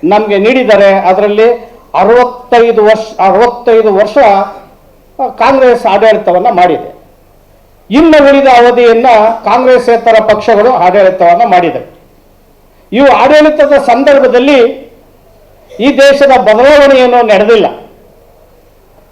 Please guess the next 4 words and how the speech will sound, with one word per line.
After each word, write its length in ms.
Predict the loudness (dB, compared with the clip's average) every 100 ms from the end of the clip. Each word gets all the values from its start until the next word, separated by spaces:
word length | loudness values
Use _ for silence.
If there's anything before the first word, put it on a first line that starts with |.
| _ _ _ -6
ಸ್ವಜನ 300 | -2 0 0
ಪಕ್ಷಪಾತ, 640 | 0 -2 -2 -2 0 0 0 -2 -6 -16 _ _ _ _ _ _
ಮನೆತನದ 520 | -4 0 0 0 0 2 2
ಆಡಳಿತ, 400 | 2 0 -2